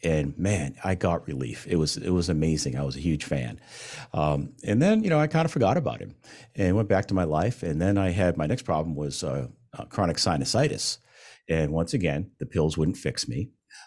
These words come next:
Uh, so I said, "You know, I'm gonna go back to that, that chiropractor 'cause he was kind of a holistic guy." So I went to him and it's like, "Yeah, I think I can help you." He says, "I don't even think you have sinus infections. I think you have food sensitivities.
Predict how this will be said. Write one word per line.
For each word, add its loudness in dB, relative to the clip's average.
Uh, -2
so -2
I -2
said, -4
"You 2
know, 4
I'm 4
gonna 0
go 0
back 0
to -2
that, 0
that -12
chiropractor -2
'cause -6
he 0
was -2
kind 2
of 0
a -2
holistic 0
guy." -10
So 2
I 6
went 4
to 2
him 2
and 2
it's 0
like, 0
"Yeah, 2
I 2
think -4
I -2
can -12
help -10
you." -8
He -6
says, -2
"I 4
don't 4
even 0
think 0
you -2
have 4
sinus 0
infections. -6
I 4
think 0
you 2
have 2
food 4
sensitivities. -4